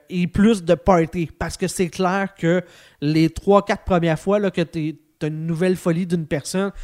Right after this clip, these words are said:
tu fais comme, « Ben voyons, comment, euh, c'est, qu'est-ce qui se passe ? » Des fois, tu le remarques pas, tu comprends pas. Le, le, le tu à la place du jeu, là,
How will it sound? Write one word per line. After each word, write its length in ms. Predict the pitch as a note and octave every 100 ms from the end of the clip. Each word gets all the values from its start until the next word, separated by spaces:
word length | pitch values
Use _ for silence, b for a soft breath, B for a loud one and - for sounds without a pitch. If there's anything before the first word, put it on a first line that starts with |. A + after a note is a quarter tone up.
| b
tu 60 | -
fais 80 | D#3+
comme, « 160 | C3+ G#2+
Ben 160 | A2+ C#3
voyons, 320 | D#3+ E3+ E3 _ _ _
comment, 240 | D3+ E3
euh, 220 | C3+ C#3 C#3
c'est, 220 | - C3
qu'est-ce 280 | C#3 A3+ -
qui 100 | -
se 60 |
passe ? » 380 | - F#3 D#3+ - F3 b b
Des 100 | D#3+
fois, 140 | F#3 B3
tu 100 | G3
le 80 |
remarques 320 | F3 E3+ D#3+ -
pas, 120 | A3+
tu 100 | -
comprends 380 | F#3+ E3 E3+ D#3
pas. 180 | G#3
Le, 160 | G#3 D#3+ - B B
le, 180 | D#3 D3+ -
le 260 | E3+ E3 D#3+
tu 200 | - A#3+
à 60 |
la 100 | G#3+
place 240 | F3+ F#3+ D#3
du 140 | D#3
jeu, 200 | D3+ A3
là, 200 | A3 G3+